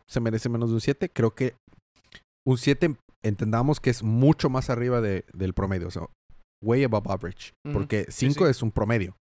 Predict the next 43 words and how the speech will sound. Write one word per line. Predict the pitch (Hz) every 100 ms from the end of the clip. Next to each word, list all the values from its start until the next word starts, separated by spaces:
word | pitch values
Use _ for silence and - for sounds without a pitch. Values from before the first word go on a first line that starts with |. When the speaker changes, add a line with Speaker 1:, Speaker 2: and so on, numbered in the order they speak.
| _ _ _ -
Speaker 1:
Entonces, | 104 104
siete | - - - 123 123 - 147 131
es | 110 -
bastante, | 117 117 123 127 143 139 127 _ _ -
bastante | 101 113 113
arriba. | 98 95 82 - _ _ _ _
Speaker 2:
Sí, | - 208
sí. | 196
Speaker 1:
Y, | 127 147 -
y | 156 139 _ -
inclusive | 147 135 139 165 185
para | - 131
hacer | 127 135 135
las, | 127 -
las, | 117 113 110
para | - 107
los | 107
estándares | 104 117 120 135 127
de |
las | 117
películas | - 110 127
de | 107
Marvel, | 98 113 123
que | 101
para | 98 92
mí | 104
es | 98
eso, | 95 180 _ _ _ _
las | 107 104 -
películas | 113 113 151 127
de |
Marvel | 110 123 131
en, |
en | 107 101
promedio | - 101 107 123 135
están | - 127
en | 107 107
siete, | 151 - 107
entonces | 101 104 107 - -
está, | - 101 98 98 - _ _ -
está | - 101
justo | 123 - 101
ahí. | 87